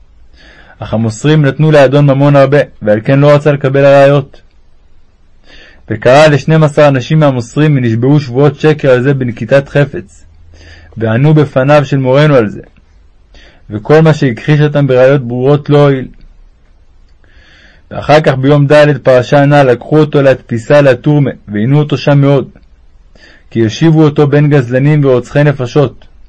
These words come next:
וביום הראשון היה כמעט מסוכן על ידי העינויים שעינו אותו, עד שחמל השם יתברך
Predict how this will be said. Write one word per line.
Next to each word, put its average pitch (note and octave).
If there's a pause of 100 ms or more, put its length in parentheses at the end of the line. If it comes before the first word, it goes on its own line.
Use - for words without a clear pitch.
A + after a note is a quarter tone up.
(1040)
וביום A#2+
הראשון D3+
היה C#3+
כמעט C#3+
מסוכן C#3+
על C3
ידי C3
העינויים C#3
שעינו C#3+
אותו, C#3 (1300)
עד G2
שחמל C3+
השם D#3
יתברך C3+